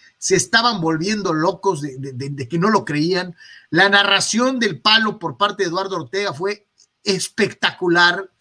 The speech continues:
Eh, eh, fue una cosa de esas increíbles, verdaderamente, eh, en, en esta victoria de los Padres sobre los Nationals, nueve a ocho. Ganó Melanson, dos y uno. El derrotado fue Clay.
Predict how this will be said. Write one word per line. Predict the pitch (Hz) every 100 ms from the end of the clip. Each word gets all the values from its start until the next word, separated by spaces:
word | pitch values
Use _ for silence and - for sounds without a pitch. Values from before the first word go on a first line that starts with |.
| _ - _ _ _ _
Eh, | 165 165 170
eh, | 165 165 190
fue | 175 - 254 247
una | 226 220 202 -
cosa | 202 202 180
de | 170
esas | 175 185 170 - _ - _ _
increíbles, | 180 156 120 151 151 196 180 170 151 - 139
verdaderamente, | 131 156 143 147 175 147 151 139 156 131 _ _ _
eh, | - 135 285
en, | 160 147 143 -
en | 165
esta | 208 208 165
victoria | 135 117 190 170
de | 147
los | 131 120
Padres | 185 180 151
sobre | 147 135
los | 123
Nationals, | 190 165 170 120
nueve | 156 147
a | 190
ocho. | 240 247 247 - _ _ -
Ganó | 214 302
Melanson, | 311 330 349 302 220 175
dos | 233 226
y | 240
uno. | 285 285 208 139
El | 185
derrotado | 196 202 175 202 196
fue | 135 190
Clay. | 196 214 214 202